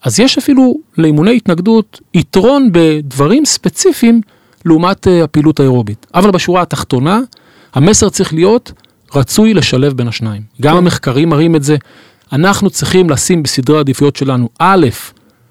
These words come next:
Speaker 1: להבין את החשיבות שצריך להיות פעילים, לשים את זה, לנעוץ את זה בלוח זמנים, וב', לא לוותר, לא על האימוני התנגדות ולא על הפעילות האירובית.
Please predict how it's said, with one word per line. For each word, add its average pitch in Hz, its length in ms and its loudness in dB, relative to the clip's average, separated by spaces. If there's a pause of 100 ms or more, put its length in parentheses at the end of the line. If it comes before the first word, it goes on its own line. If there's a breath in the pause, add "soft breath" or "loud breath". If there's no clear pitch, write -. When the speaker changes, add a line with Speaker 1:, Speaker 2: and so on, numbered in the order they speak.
(120)
Speaker 1:
להבין 135 420 0
את 220 60 -4
החשיבות 208 420 0
שצריך 180 240 -2
להיות 175 120 0
פעילים, 165 360 0
לשים 190 300 2
את 185 60 2
זה, 143 80 0
לנעוץ - 520 0
את 151 100 0
זה 123 200 0
בלוח 127 320 0
זמנים, 196 420 0 (340 loud breath)
וב', 135 260 2 (680 soft breath)
לא 143 180 4
לוותר, 151 380 -2 (220)
לא 147 240 4
על 196 60 2
האימוני 180 320 2
התנגדות 156 500 0 (300 soft breath)
ולא 131 340 2
על 139 80 2
הפעילות 120 520 -2
האירובית. 101 440 -6